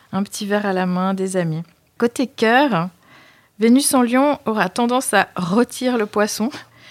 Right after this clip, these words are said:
qui aura envie de se cacher pour échapper à la surchauffe. Il a pas envie d'être la grenouille qui s'ébouillante dans la marmite.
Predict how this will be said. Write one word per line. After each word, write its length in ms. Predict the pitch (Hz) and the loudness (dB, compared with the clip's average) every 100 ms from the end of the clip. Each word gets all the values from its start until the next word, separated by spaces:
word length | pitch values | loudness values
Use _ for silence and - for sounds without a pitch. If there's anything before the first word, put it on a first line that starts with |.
| - - _ | -20 -20 _
qui 100 | - | -2
aura 140 | 233 220 | 2 2
envie 220 | 220 262 | 0 -2
de 120 | 240 | -2
se 160 | 233 277 | -2 -2
cacher 500 | 277 - 262 - 277 | -2 -2 0 0 -4
pour 200 | 233 220 | -4 -4
échapper 360 | 226 226 - | -4 -4 0
à 60 | 240 | 0
la 140 | 214 | 0
surchauffe. 640 | 214 196 - 160 165 - - _ _ | -2 -10 -8 -8 -10 -12 -20 _ _
Il 100 | - | -6
a 60 | 202 | 0
pas 140 | 254 | 2
envie 160 | 254 262 | 2 4
d'être 280 | 240 - 269 | 2 2 0
la 120 | 208 | 2
grenouille 380 | 208 226 233 233 | 2 4 2 0
qui 100 | 233 | -4
s'ébouillante 560 | - 214 220 220 240 - | -4 -2 0 0 -2 -2
dans 100 | 202 | 0
la 100 | 185 | 2
marmite. 560 | 196 220 208 240 - | 2 2 2 0 0